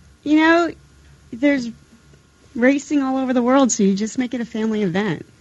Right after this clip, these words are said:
You make sure the kids know the people that your husband's with and who's taking care of him and who's getting him in the boat and who's in charge when you're not there, and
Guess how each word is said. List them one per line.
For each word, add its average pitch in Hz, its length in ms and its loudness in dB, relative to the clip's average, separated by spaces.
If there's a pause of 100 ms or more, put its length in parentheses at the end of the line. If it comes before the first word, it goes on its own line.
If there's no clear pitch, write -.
(460)
You 202 80 -2
make 208 160 4
sure - 160 -2
the 214 100 2
kids 208 400 2
know 190 240 6
the 196 140 2
people 196 320 -2
that 180 400 2 (420)
your 180 160 0 (240)
husband's 196 420 0
with 170 460 -2
and 160 300 -2 (560)
who's 196 180 2
taking 202 400 -2
care 196 240 0
of 208 140 -2
him 247 180 -2
and 180 220 -2
who's 190 260 -8
getting 208 220 -8
him 202 100 -6
in 202 80 -4
the 190 80 -4
boat 180 480 -2
and 175 260 0
who's 202 360 -6
in 196 120 -6
charge 196 460 -6
when 196 120 -4
you're 190 100 0
not 175 240 -6
there, 175 520 -6
and 160 380 -2